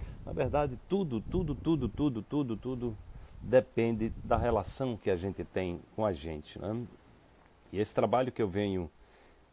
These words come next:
que eu venho publicando é exatamente voltado assim para fazer essa, essa,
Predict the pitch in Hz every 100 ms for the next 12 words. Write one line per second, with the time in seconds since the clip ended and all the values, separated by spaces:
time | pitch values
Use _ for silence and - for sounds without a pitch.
0 | - 90 80 90 87 95 85 85 - 127
1 | 151 101 95 104 117 117 107 120 127 113
2 | 131 131 - 120 127 127 113 - 120 120
3 | 127 123 131 - 139 113 123 123 139 127
4 | - 107 - 117